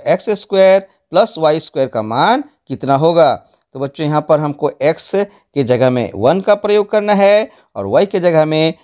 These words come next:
माइनस टू का प्रयोग करना है, तो इसको प्रयोग करते हैं। एक्स के जगह में वन का प्रयोग करेंगे तो यह हो जाएगा,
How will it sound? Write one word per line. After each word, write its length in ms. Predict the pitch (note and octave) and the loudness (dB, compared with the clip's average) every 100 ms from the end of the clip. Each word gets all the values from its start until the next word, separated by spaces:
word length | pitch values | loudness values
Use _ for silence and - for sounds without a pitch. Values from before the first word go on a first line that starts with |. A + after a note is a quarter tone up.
| _ | _
माइनस 360 | A2+ F3 A3 - - | -2 0 -2 -4 -4
टू 100 | D#3+ | -2
का 120 | C3+ | -2
प्रयोग 280 | - A2+ G2+ | -2 -6 -4
करना 180 | G2 | -6
है, 60 | F2+ | -8
तो 40 | |
इसको 180 | G2+ - | -10 -12
प्रयोग 300 | C#3+ D3+ G3 | -6 -2 -2
करते 280 | - F#3 G3+ | 0 -2 0
हैं। 280 | G3 G3 G#3 - _ - | -2 0 -2 -6 _ -4
एक्स 220 | F#3 F#3+ | -2 0
के 140 | G#3+ F#3+ | 0 2
जगह 160 | F#3 | 2
में 240 | F3+ F#3 - | 2 -2 -2
वन 160 | C3+ F3+ | -2 -2
का 140 | F#3 | 0
प्रयोग 260 | F3 E3 D#3 | -2 0 0
करेंगे 300 | D3+ C#3+ D3 | 0 0 0
तो 160 | C#3+ B2+ | 0 0
यह 120 | C3 | 0
हो 140 | C3+ C#3 | 0 2
जाएगा, 460 | B2+ C3+ E3+ B3+ | 2 4 2 2